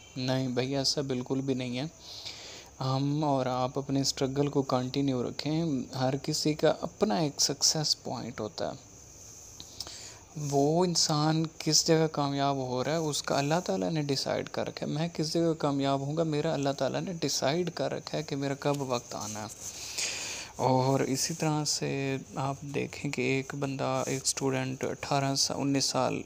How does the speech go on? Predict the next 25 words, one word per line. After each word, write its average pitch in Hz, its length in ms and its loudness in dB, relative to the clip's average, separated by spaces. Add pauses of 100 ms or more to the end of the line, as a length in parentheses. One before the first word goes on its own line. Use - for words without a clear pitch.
(500)
बीस 131 280 2
साल 131 200 0
की 131 120 -4
उम्र 131 160 0
में 127 140 -2
डॉक्टर 127 360 -2
बन 120 260 -2
जाता 120 300 -4
है 135 100 -8 (1200)
और 127 360 0
वो 127 240 0 (120)
तीस 139 220 6
साल 123 280 0
की 123 140 -6
उम्र 127 180 -2
में 127 180 -2
एफ़सीपीएस 127 680 2
कंप्लीट 127 480 -6
करके 123 500 -4 (380)
एक 113 120 -10 (720)
कंपनी 127 320 0
में 127 140 0
आ 117 160 0
जाता 117 300 -6
है। - 280 -10